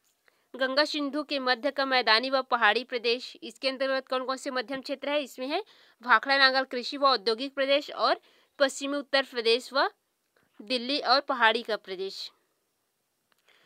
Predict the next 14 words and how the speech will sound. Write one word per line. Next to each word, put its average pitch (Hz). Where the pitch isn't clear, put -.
फिर 320
है 339
गंगा 269
यमुना 277
का 269
मैदानी 247
प्रदेश। 254
इसके 254
अंतर्गत 262
कानपुर 226
का 262
औद्योगिक 240
प्रदेश 262
और 262